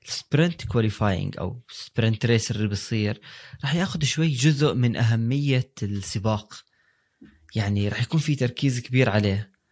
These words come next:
خصوصًا أنت عندك يعني هلأ السباق هو اللي عم بيحدد مين البطولة، لأنه هو فيه النقاط. بس بسيلفرستون كل التركيز رح يكون عليه إيش جديد. آه، الفرق رح تصير أنا بدي هذا المركز، المركز أول، تاني، ثالث، رابع.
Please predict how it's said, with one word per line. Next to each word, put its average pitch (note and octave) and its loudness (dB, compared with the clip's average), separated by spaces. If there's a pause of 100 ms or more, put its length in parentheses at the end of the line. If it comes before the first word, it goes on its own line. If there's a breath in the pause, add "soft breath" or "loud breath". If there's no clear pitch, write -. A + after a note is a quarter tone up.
(840)
خصوصًا D#3+ -2
أنت A#2 0
عندك A2 2
يعني G2 0
هلأ A2+ 0 (380)
السباق D3 0
هو D3 4
اللي A#2+ 2
عم G2 0
بيحدد G#2 -2
مين G2 -2
البطولة، G#2+ -4
لأنه G#2 -2
هو A#2 2
فيه A2+ -2
النقاط. G2+ -2 (560 loud breath)
بس A2+ 0
بسيلفرستون C#3 -2
كل D#3 0
التركيز C3+ 0
رح A2+ -4
يكون A#2 -2
عليه G2+ 0
إيش - 0
جديد. A2+ 0 (460 loud breath)
آه، - -6
الفرق A2 -2
رح A#2+ -6
تصير - 0
أنا B2 4
بدي A#2 2
هذا A2+ 4
المركز، G#2 -4
المركز G#2 -4
أول، G2 -4
تاني، G2+ -2
ثالث، G2+ -2
رابع. G2+ 2